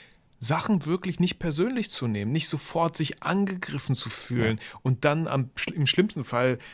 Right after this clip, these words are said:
Speaker 1: mit so einer mit so einem Gegendruck zu reagieren.
Speaker 2: Genau.
Speaker 1: „Nein, aber das ist, stimmt gar nicht, du hast das alles falsch gemacht“ oder so. Und, äh,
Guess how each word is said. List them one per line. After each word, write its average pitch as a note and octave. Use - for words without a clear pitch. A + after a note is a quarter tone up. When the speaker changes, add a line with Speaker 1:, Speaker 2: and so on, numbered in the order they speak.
Speaker 1:
mit C3
so C#3
einer B2+
mit C#3
so B2
einem A#2+
Gegendruck D3
zu C#3
reagieren. A#2+
Speaker 2:
Genau. E3
Speaker 1:
„Nein, G3+
aber C3
das D3+
ist, -
stimmt G3+
gar -
nicht, D#3
du A3
hast D3
das B2
alles B2+
falsch -
gemacht“ B2+
oder C3+
so. D3+
Und, B2
äh, A2+